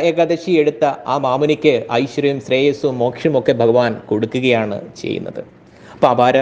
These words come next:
ഏകാദശിയുടെ പ്രാധാന്യം മനസ്സിലായല്ലോ. അപ്പോൾ ഇനി നമുക്ക് അപാര ഏകാദശി എന്ന് പറഞ്ഞാൽ അതിൻ്റെ അർത്ഥം കൂടി മനസ്സിലാക്കാം. അപാര എന്ന് പറഞ്ഞാൽ പരിധിയില്ലാത്ത,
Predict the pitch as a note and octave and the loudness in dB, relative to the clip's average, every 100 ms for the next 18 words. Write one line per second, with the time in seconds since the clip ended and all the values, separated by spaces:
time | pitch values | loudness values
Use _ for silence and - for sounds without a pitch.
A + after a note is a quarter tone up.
0 | - A#2 B2 A#2+ C3+ B2+ A#2 A2 G#2+ A#2+ | -2 -4 -4 -4 -4 -4 -2 -4 -2 -4
1 | B2+ B2 A#2 B2+ B2 A#2+ A#2+ A#2+ - - | -2 -4 0 2 4 2 -2 -4 -16 -20
2 | - G#3 B3 A3 B3 F3+ E3 F#3 - C3+ | -6 2 4 6 6 4 2 0 -2 -4
3 | D3 F3 E3+ F#3+ D#3 D3+ D#3 D#3 D#3 D#3 | 2 2 4 2 2 0 -2 -2 -2 0
4 | D3+ D#3 D#3 D3+ - G3 G3 F3+ C#3 C3 | -2 0 0 0 2 6 6 6 0 -2
5 | A#2+ G#2 F2 - - C3+ F#3 G3+ A#3+ A#3 | -4 -2 -8 -12 -8 2 4 6 6 4
6 | G3+ G3 F3+ E3+ E3+ E3+ B3 - - - | 2 2 2 2 0 0 0 -4 -20 -20
7 | - - E3 F#3 F#3+ A#3+ F#3 D3 C3+ | -4 4 8 8 6 2 4 2 0